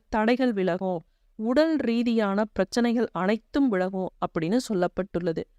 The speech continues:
அடுத்தது மிக முக்கியமான ஒரு பொருள் அப்படின்னா இதற்கு வந்து நம்ம ருத்ராட்சத்தை வாங்கிக்கணும். புதுசா தாங்க வாங்கணும்.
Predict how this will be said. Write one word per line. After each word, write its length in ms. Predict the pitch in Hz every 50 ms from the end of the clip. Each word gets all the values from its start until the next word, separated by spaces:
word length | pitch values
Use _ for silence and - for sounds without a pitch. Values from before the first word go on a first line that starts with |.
| _ _ _ _ _ _ _ _ -
அடுத்தது 560 | - 190 202 196 277 240 - 247 233 190 214 277 339
மிக 340 | 202 220 277 - - 320 339 330
முக்கியமான 840 | 311 294 220 - - - 254 247 233 226 233 233 247 285 330 330
ஒரு 200 | 285 233 208 196 180
பொருள் 300 | - 190 180 196 190 - _ _ _
அப்படின்னா 480 | - 165 165 170 175 175 190 208 202 180 180 196 226 _ _ - 208
இதற்கு 400 | 220 214 277 277 262 - 277 247
வந்து 320 | 202 196 185 180 175 202 254 294 _ _
நம்ம 260 | - 196 196 196 190 185
ருத்ராட்சத்தை 800 | 208 214 202 - - 330 330 330 302 - - 233 190 - 226 240 226
வாங்கிக்கணும். 580 | 185 175 185 196 196 190 - 180 180 175 - _ _
புதுசா 500 | - 262 277 320 311 - - - 269 233 214
தாங்க 300 | 196 196 196 214 240 262 254 226
வாங்கணும். 500 | 190 185 180 180 175 175 180 220 269